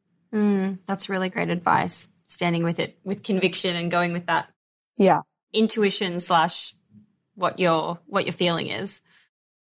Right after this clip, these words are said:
Speaker 2: Yeah, I think it's that, but I think it's also, if you really know your business,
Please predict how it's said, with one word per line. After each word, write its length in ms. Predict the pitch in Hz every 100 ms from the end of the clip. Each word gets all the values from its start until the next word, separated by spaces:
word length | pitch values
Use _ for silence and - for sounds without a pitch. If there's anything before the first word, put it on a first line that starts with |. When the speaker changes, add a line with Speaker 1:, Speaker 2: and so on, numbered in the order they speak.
| _ _
Speaker 2:
Yeah, 220 | 247 359 349
I 140 | 240
think 220 | 302 370
it's 200 | 320 185
that, 220 | 262 277
but 140 | - 214
I 120 | 196
think 280 | - 247 233
it's 200 | - -
also, 760 | 208 208 - 202 170 170 165 170 _ _ _ _ _ _ _
if 140 | 208 -
you 100 | 262
really 220 | 285 233
know 140 | 208
your 180 | 214 175
business, 500 | 180 202 170 - 208